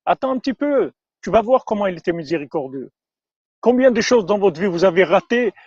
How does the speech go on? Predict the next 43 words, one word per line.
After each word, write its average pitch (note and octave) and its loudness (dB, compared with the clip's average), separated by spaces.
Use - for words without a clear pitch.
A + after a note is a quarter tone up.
et F#3 4
vous F3 0
étiez G#3 2
en G3 6
colère G#3+ 2
parce - 0
que - -6
vous E3+ 0
avez F3+ 2
raté. F3+ 0
Après, F#3+ -2
vous F3+ -2
avez F3 4
vu, F3+ -4
merci G3+ 0
mon G#3+ -2
Dieu G#3+ -2
que G3 -4
j'ai E3+ 2
raté. E3+ 0
Parce F#3+ 2
que A#3+ -6
si G#3+ -4
j'avais G3 0
fait G3 0
ça, G3+ 4
que, B3 -2
où, - -4
où A3+ 2
j'aurais G#3 4
atterri ? F#3+ 2
Heureusement G3+ 2
que - -10
ça G3+ 4
n'a F3+ 2
pas F3+ 0
marché. E3 -6
Heureusement G#3 0
que - -16
ça F#3 -2
n'a D#3 -2
pas E3+ 0
marché. D#3 -8